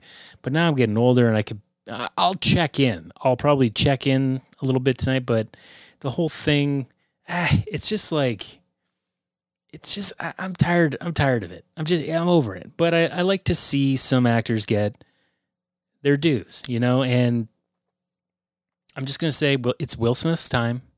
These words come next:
It's fucking Will Smith's time. I watched King Richard.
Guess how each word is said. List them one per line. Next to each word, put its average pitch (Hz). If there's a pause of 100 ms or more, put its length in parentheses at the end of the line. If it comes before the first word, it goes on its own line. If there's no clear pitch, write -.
(720)
It's -
fucking 120
Will 127
Smith's 143
time. 92
I 107
watched 95
King 139
Richard. 113